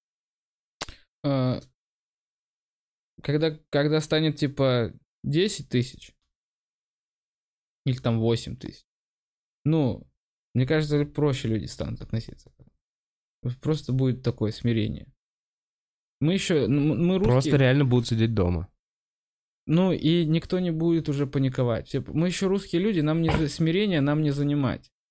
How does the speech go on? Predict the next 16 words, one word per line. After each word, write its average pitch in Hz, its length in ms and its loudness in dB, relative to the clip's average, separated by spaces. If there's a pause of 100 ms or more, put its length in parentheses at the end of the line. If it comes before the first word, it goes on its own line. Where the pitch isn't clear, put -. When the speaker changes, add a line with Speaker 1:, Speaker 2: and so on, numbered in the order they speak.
(280)
Speaker 1:
Понимаешь, 190 340 0
мы 175 300 0
паникуем, 165 560 0
паникуем, 160 560 0
переживаем 151 680 0
до 156 100 2
момента, 156 500 0
когда 135 480 0
происходит 131 800 -2
пиздец, 135 460 -2
и 135 40 -6
ты 131 120 -6
просто 139 340 -2
смотришь 123 680 -2
в - 60 -20
стену. - 560 -6